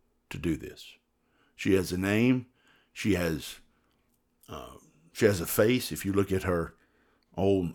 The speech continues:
ancient statues that were built in Mesopotamia, in Babylon, um, always depicting the exact same characteristics. And she is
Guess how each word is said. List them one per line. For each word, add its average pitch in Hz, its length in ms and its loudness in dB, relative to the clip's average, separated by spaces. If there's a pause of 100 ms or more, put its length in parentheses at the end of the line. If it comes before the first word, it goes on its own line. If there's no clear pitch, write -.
ancient 95 360 -4
statues 110 720 0 (260)
that 82 180 -10
were 90 100 -4
built 104 480 2 (280)
in 92 200 0
Mesopotamia, 101 880 -2 (100)
in 92 160 -4
Babylon, 101 760 0 (800)
um, 80 360 -14 (260)
always 101 420 2
depicting 104 680 -6 (360)
the - 60 -20
exact 104 460 0
same 104 320 -4
characteristics. - 1040 -6 (920)
And 95 460 -2 (540)
she 123 380 0
is 95 460 -4